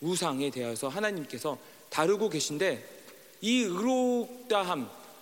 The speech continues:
하나님의 의에 대한 목마름과 이런 배고픔이 없게 되면 자연스럽게 다른 것으로 우리를 채우게 되는 것,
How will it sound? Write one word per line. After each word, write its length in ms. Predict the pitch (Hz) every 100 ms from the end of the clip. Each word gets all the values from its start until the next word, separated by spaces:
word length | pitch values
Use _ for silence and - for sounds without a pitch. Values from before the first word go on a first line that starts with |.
| -
하나님의 560 | - 240 247 247 226 226
의에 440 | 165 170 180 180
대한 400 | 170 170 226 247 - -
목마름과 1000 | 156 180 180 170 165 156 156 151 147 147 - -
이런 240 | 139 143 143
배고픔이 640 | - 143 175 170 165 165
없게 300 | 117 - 170
되면 400 | 147 160 202 131 - - -
자연스럽게 1040 | - 175 220 247 247 202 160 - 175 123 -
다른 280 | - 135 165
것으로 300 | 139 127 143
우리를 420 | 123 120 160 220 - -
채우게 380 | - 220 214 165
되는 220 | 123 113
것, 120 | 95